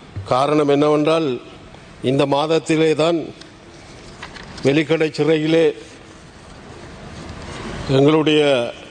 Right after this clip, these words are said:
தமிழீழ விடுதலை இயக்கத்தினுடைய தலைவர்கள்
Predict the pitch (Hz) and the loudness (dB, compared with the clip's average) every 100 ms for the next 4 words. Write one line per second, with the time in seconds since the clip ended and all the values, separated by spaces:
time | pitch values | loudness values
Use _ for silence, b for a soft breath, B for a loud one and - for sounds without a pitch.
0 | - - - - - - - - - - | -20 -20 -20 -20 -20 -20 -20 -18 -10 -2
1 | 143 160 156 151 139 147 156 160 147 151 | 2 4 4 2 2 2 2 2 2 0
2 | - 139 143 143 143 139 131 101 - - | 0 -2 2 2 4 2 2 -2 -10 -20
3 | - - - - - - - - - - | -20 -20 -20 -20 -20 -20 -20 -20 -20 -12
4 | - 131 156 160 151 143 165 | -2 2 2 2 2 0 0